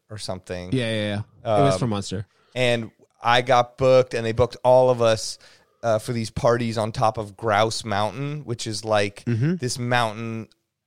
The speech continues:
Speaker 1: over, overlooking Vancouver. Is that what it is? And you take, like, a
Speaker 2: Yeah,
Speaker 1: gondola
Speaker 2: it's definitely
Speaker 1: up there?
Speaker 2: a gondola. Yep. Yep,
Speaker 1: Okay.
Speaker 2: yep.
Speaker 1: I remember having to take a
Speaker 2: It's one of,
Speaker 1: gondola.
Speaker 2: it's one of the, like, th-,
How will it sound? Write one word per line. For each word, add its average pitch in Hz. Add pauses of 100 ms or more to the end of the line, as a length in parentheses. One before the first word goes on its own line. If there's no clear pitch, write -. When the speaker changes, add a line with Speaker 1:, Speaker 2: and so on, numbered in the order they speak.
(320)
Speaker 1:
over, 117 (140)
overlooking 127
Vancouver. 196
Is 180
that 139
what 139
it 135
is? 147
And 139
you 120
take, 123
like, 117
a 110
Speaker 2:
Yeah, 104
Speaker 1:
gondola 120
Speaker 2:
it's 107
definitely 120
Speaker 1:
up -
there? 147
Speaker 2:
a 151
gondola. 135
Yep. 131 (280)
Yep, 131
Speaker 1:
Okay. 110
Speaker 2:
yep. 139 (300)
Speaker 1:
I 120
remember 135
having 127
to 123
take 127
a 127
Speaker 2:
It's 127
one 113
of, 208
Speaker 1:
gondola. -
Speaker 2:
it's -
one 175
of 185
the, 151
like, 131
th-, -